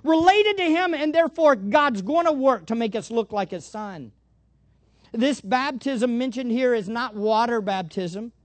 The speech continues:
It's speaking of our union with Christ's death, burial, and resurrection. We have a new identity. We have a new relationship with God because of Jesus' work,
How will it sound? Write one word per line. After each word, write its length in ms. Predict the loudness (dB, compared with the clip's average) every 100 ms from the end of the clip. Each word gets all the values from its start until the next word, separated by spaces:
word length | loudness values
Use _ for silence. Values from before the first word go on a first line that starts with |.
| _ _ _ _ _ _
It's 180 | 0 0
speaking 420 | -2 -10 -4 -2
of 100 | 2
our 140 | 4 2
union 720 | 2 0 0 -2 -2 -2 0
with 220 | 0 0
Christ's 460 | -6 -4 -4 -4 -8
death, 440 | -6 -4 -2 -4
burial, 520 | -6 -4 -2 -2 -2 -4
and 100 | -4
resurrection. 840 | -4 -2 -4 -4 -8 -14 -14 -16 _ _ _ -20 -2
We 200 | 0 2
have 200 | 2 2
a 80 | 2
new 480 | 2 2 2 2
identity. 1040 | 0 -4 -4 -4 -2 2 0 0 -4 -6 _ _ -16 -2
We 160 | 2
have 180 | 2 4
a 80 | 4
new 480 | 4 4 6 6 6
relationship 960 | 4 2 0 -2 -4 -4 -6 -6 -6
with 240 | 0 0 0
God 500 | -2 0 0 -2 -6
because 340 | -8 -6 -4
of 120 | -6
Jesus' 500 | -6 -6 -4 -6 -8
work, 440 | -4 0 0 -4